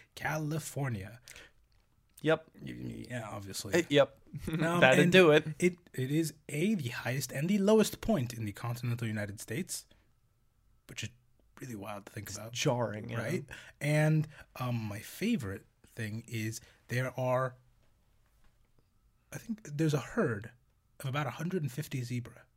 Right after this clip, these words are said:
Speaker 1: perfectly native to California right now.
Speaker 2: What?
Speaker 1: Yup.
Speaker 2: W-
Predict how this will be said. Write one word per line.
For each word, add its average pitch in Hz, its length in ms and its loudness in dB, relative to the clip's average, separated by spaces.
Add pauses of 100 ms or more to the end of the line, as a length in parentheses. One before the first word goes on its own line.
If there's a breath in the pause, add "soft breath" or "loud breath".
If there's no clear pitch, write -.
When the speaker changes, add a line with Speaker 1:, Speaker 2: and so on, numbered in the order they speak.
(840)
Speaker 1:
perfectly 131 340 -4
native 107 260 -4
to - 60 -20
California 110 480 -8
right 92 100 -8
now. 95 120 -10 (920 loud breath)
Speaker 2:
What? - 460 -6 (920)
Speaker 1:
Yup. 117 580 -6 (760)
Speaker 2:
W- 117 240 -6